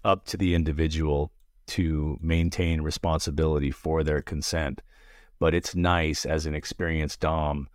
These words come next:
to be able to read, um, someone else and know that for yourself as a dom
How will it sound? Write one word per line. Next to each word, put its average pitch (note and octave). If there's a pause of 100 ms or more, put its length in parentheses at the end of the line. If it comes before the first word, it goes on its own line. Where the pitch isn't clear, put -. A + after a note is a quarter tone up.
(320)
to -
be D#2
able D2
to D2
read, F#2 (260)
um, D2 (340)
someone F2
else C#2+ (280)
and D2+
know D#2 (320)
that F2 (280)
for B2
yourself G#2+
as F2
a D#2+
dom D#2